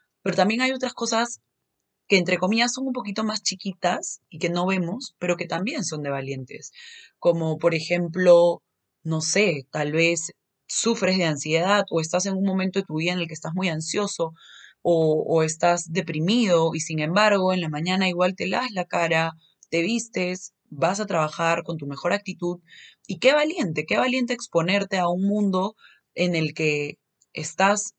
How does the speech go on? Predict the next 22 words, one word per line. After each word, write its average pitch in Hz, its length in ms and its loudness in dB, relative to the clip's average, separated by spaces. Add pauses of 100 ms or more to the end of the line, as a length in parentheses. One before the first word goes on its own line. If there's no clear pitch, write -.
tal 147 180 -2
vez 175 260 0
no 180 200 0
con 208 100 0
la 170 60 -2
mejor 165 240 -4
disposición 180 800 0
o 151 160 -6
no 165 140 -4
con 202 120 2
la 175 80 -2
mejor 160 240 -4
energía 175 520 -2
y, 160 80 -10
sin 156 160 -6
embargo, 170 340 0
igual 190 360 0 (440)
le 180 140 4
haces 220 220 0
frente, 208 540 -2
te 165 100 -2
paras 190 600 0